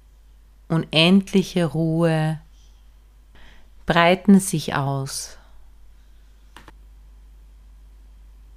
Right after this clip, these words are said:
Atme tief ein und aus.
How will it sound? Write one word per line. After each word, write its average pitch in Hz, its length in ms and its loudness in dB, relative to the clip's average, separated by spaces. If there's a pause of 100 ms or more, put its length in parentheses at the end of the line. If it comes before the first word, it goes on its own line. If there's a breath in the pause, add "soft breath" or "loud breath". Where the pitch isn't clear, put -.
(1700)
Atme 151 340 -6
tief 151 260 -6
ein 147 460 0
und 160 220 -2
aus. 135 680 -6